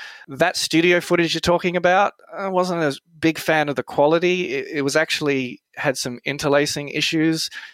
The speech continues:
which for technical people just means, you know, the amount of fields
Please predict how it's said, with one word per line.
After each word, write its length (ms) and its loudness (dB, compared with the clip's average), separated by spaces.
which 220 -4
for 180 -8
technical 480 0
people 300 0
just 200 -6
means, 360 -4
you 100 -6
know, 160 -2
the 140 -2
amount 240 0
of 80 -4
fields 640 2